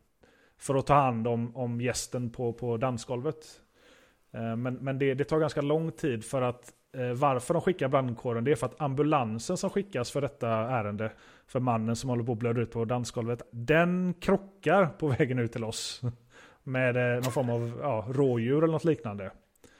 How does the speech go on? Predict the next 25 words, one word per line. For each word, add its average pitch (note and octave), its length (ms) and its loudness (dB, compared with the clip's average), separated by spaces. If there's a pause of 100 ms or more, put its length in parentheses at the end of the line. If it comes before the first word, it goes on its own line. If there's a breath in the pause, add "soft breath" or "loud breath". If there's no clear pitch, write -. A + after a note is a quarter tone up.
(500 soft breath)
Så - 160 -4
de F#3+ 400 6
är G3 40 2
med E3 200 6
om C3 100 2
en B2+ 60 0
massa C3 220 2
våld G#2+ 400 -2 (120)
som - 600 -4
liksom B2+ 300 -2
är B2 100 2
ett A#2 100 -2
resultat C3+ 600 2
av C#3 80 2
det C3 140 4
våldet B2 320 4
som C3+ 120 -4
har B2+ 80 2
utspelat - 480 -2
sig B2 240 0
på B2 160 -4
det B2 80 0
här B2+ 80 2
dansgolvet B2+ 680 -2
då. G#2 220 -2